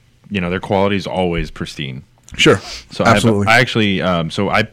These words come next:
Speaker 1: I play Magic the Gathering,
Speaker 2: Yeah.
Speaker 1: and I think all of my gear is Ultra Pro.
Speaker 2: Oh, there you go.
Speaker 1: Yeah, not, not, you know, on purpose. It just all came out to be Ultra Pro. Like, their boxes are the best quality, their sleeves are the best quality, their binders are the best quality.
Speaker 2: Yeah.
Speaker 1: I mean, it's just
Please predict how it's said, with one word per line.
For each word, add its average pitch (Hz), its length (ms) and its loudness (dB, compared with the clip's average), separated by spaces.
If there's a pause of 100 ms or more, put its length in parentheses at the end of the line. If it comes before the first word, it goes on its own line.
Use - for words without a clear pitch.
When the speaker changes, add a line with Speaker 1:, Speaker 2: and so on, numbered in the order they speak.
(120)
Speaker 1:
I 101 60 -4
play 113 160 -2
Magic 104 240 0
the 92 80 -6
Gathering, 113 440 -2
Speaker 2:
Yeah. 110 200 2
Speaker 1:
and 90 120 0
I 85 60 -2
think 107 220 -4
all 143 240 2
of 170 80 4
my 170 100 2
gear 143 260 0
is 95 120 2
Ultra 92 260 0
Pro. 73 300 -2
Speaker 2:
Oh, 135 100 4
there 202 160 6
you 110 140 2
go. 120 100 4
Speaker 1:
Yeah, 107 360 4
not, 139 580 2
not, 117 420 2
you 101 140 -2
know, 78 240 -4 (320)
on 82 140 -2
purpose. 120 420 0
It 82 40 -4
just 85 220 -4
all 90 260 0 (260)
came 90 200 0
out 101 140 2
to 101 100 -2
be 98 100 2
Ultra 104 220 0
Pro. 80 180 -2
Like, 85 180 -2
their 101 100 2
boxes 110 420 2
are 101 220 2 (460)
the - 60 -14
best 110 200 2
quality, 107 400 2
their 95 100 0
sleeves 98 260 -2
are 95 60 -4
the 87 80 -4
best 85 220 -4
quality, 82 400 -2
their 82 120 -2
binders 85 440 -2
are 76 40 -6
the 76 80 -8
best 76 200 -6
quality. 69 400 -6
Speaker 2:
Yeah. 110 160 2
Speaker 1:
I 69 60 -2
mean, 69 100 -10
it's 78 120 -14
just - 240 -10